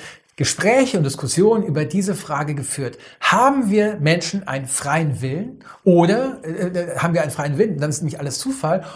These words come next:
Oder werden wir gelenkt? Ist alles vorherbestimmt? Und die Antwort, die ich am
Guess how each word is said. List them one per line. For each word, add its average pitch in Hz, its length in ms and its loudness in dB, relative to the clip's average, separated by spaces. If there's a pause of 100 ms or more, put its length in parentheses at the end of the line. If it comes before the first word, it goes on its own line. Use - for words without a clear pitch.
(140)
Oder 226 540 4 (420)
werden 190 320 2
wir 208 220 2
gelenkt? 147 580 0
Ist - 160 -8
alles 160 220 -2
vorherbestimmt? 160 840 -2
Und 156 100 -2
die - 80 -2
Antwort, 233 400 2 (300)
die 190 100 8
ich - 180 2
am 147 260 0